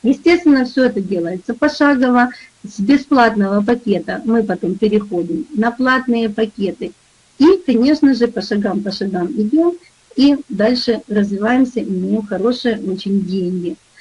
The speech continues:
Но, э, те люди, которые пришли с амбициями, те люди, которые пришли и хотят сделать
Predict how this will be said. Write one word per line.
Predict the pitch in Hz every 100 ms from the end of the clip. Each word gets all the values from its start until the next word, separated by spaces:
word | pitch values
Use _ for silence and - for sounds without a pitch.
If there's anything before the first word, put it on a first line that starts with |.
| - _ -
Но, | 269 302 247 - _ - 294
э, | 208 202 196 202 202 -
те | 311
люди, | 294 226 214
которые | 220 208 214 196 180
пришли | 180 226 214 202 196 160 - 175
с | -
амбициями, | 214 262 294 285 262 254
те | 247 269
люди, | 226 196
которые | 202 202 208 190 180 180
пришли | 196 208 208 208 196 - _ _ -
и |
хотят | 208 214 208 190
сделать | - 185 202 180 170